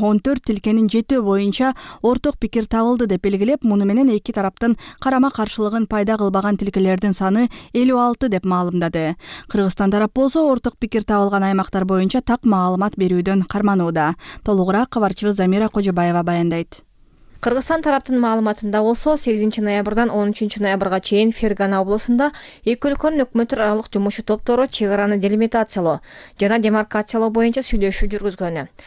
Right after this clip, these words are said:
Speaker 2: Анда айрым талаштуу аймактар боюнча эки тараптын сунуштары дал келип, орток пикир табылганы гана учкайым маалымдалган. Кыргыз өкмөтү азырынча талкууланып бүткөн аймактар тууралуу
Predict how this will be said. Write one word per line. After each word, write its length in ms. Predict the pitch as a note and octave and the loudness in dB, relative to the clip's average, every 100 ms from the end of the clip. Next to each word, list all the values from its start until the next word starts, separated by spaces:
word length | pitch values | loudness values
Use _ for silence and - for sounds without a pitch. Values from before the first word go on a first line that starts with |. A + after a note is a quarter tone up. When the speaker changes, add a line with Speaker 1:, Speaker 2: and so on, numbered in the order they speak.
| - | -12
Speaker 2:
Анда 380 | - F#3 G3 B3 | -4 -2 0 0
айрым 320 | - G3+ G#3 G3+ | 0 -2 0 -2
талаштуу 480 | G3 F#3+ - F#3+ | -2 -4 -4 -4
аймактар 400 | F3+ F3 - G3 | -2 -4 -4 -2
боюнча 400 | G3 A#3 B3 D4 D4+ - - - | 2 2 2 -2 -4 -8 -16 -6
эки 240 | B3 - | -4 -2
тараптын 400 | D4+ C#4 - D#4+ | -2 -2 -4 -4
сунуштары 400 | B3+ A#3+ A#3 A3+ | -4 -2 -2 0
дал 240 | G#3 G#3+ | 0 0
келип, 320 | G#3 F#3 D#3+ - | 2 0 0 -2
орток 340 | E3+ F#3+ A#3+ - | 0 0 0 -4
пикир 320 | A#3+ C#4 - | -4 -6 -4
табылганы 560 | G#3+ F#3+ F3 F3 F3 | -2 -2 -2 -4 -4
гана 220 | G3+ A#3 - | -2 -2 -2
учкайым 480 | A#3 - A#3 F#3 E3 | -6 -4 -2 -2 -2
маалымдалган. 640 | E3 E3 E3 E3 D#3+ B2 - _ - | -2 -2 -2 -2 -4 -6 -12 _ -2
Кыргыз 220 | B3+ C#4 C#4 | 0 0 0
өкмөтү 340 | C#4+ C#4+ D4 A#3+ | 0 -2 0 2
азырынча 460 | A#3 A3 A3+ B3 A3+ | 2 0 -2 -2 -2
талкууланып 540 | A3+ - A3 A3 A3 | -4 -2 0 2 0
бүткөн 320 | G#3 - A3 | -4 -2 -2
аймактар 460 | G3+ G3+ F#3+ - F#3+ | 0 -2 -2 -4 -4
тууралуу 300 | - A3 B3 | -2 0 2